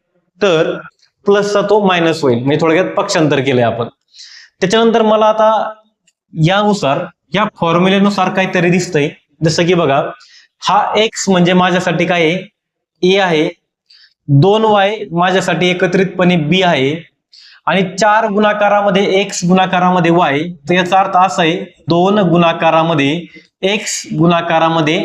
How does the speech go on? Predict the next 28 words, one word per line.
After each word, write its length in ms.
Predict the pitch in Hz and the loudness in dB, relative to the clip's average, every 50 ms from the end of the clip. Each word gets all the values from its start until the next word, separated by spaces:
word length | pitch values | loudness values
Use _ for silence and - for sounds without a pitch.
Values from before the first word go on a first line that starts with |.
| - - 143 | -6 -4 -2
दोन 280 | 139 156 156 156 147 | 0 0 2 2 2
वाय, 240 | 139 127 120 110 117 127 | 2 0 0 -2 -2 -2
मी 180 | 143 151 170 | 0 0 2
असं 400 | 175 180 180 175 - 185 214 247 - - - 170 | 2 0 0 0 0 0 0 -2 -4 -6 -4 0
लिहू 180 | 175 202 190 | 2 2 2
शकतो. 480 | 180 - 127 113 - - 123 135 - - _ - - - - - _ - | 2 0 -2 -4 -4 -6 -8 -8 -8 -12 _ -20 -20 -20 -20 -16 _ -2
मग 140 | 180 196 208 | 0 0 2
आता 200 | 208 208 214 214 | 0 0 0 0
मला 200 | 208 214 214 220 - | 2 2 2 0 0
फॉर्म्युल्यामध्ये 640 | - 180 175 180 185 196 196 202 202 202 202 196 190 | 0 0 0 0 2 2 0 0 0 0 0 0 2
दोन 200 | 175 185 190 190 | 2 2 2 2
आहे, 280 | 190 190 185 180 180 196 190 185 - _ _ _ _ _ 170 | 2 0 0 -2 -4 -6 -8 -10 -16 _ _ _ _ _ -4
हे 80 | 175 | -4
पहा 200 | 160 151 143 139 | -2 0 0 0
इथले 420 | 151 165 - 180 175 180 190 180 185 | 0 0 0 2 2 2 0 0 -2
फॉर्म्युल्यामधला 680 | 175 165 156 165 170 175 180 180 180 185 175 170 180 | -2 0 0 2 2 2 0 0 0 0 0 -2 -2
दोन 200 | 175 175 175 180 | 0 0 2 2
आहे, 180 | 180 175 175 175 185 180 - - - | 2 2 0 -2 -4 -8 -10 -4 -2
आहे. 340 | 170 170 165 135 123 135 151 - _ _ - - - - - - _ _ _ _ _ _ - | 0 0 0 0 -2 -2 -4 -6 _ _ -20 -20 -20 -20 -20 -20 _ _ _ _ _ _ -2
मला 340 | 170 175 185 196 208 208 202 202 - - 202 | 0 2 2 4 4 4 4 2 2 0 -2
एक्स 300 | 202 208 208 - - 214 | -2 -2 -4 -4 -2 0
आपण 300 | 196 196 196 208 208 208 - - - | 0 0 0 0 -2 -2 -4 -4 0
ए 160 | 196 196 196 202 | 0 0 2 2
मानलाय 500 | 196 190 185 185 185 180 185 190 214 208 - _ _ _ _ _ _ _ _ - | 2 2 2 2 2 2 0 0 -2 -4 -8 _ _ _ _ _ _ _ _ -4
आणि 260 | 151 156 170 180 175 156 - _ _ _ _ _ _ _ _ _ _ _ _ _ _ _ - | -2 0 2 2 0 0 -4 _ _ _ _ _ _ _ _ _ _ _ _ _ _ _ 0
दोन 340 | 156 151 175 185 202 214 214 | 2 4 4 4 4 2 2
गुणाकारामध्ये 720 | 196 185 196 190 185 190 190 185 185 185 185 180 170 175 170 | 2 2 2 0 0 0 0 0 2 2 2 2 2 2 2
वाय 320 | 165 170 147 143 151 170 | 2 2 2 0 0 -4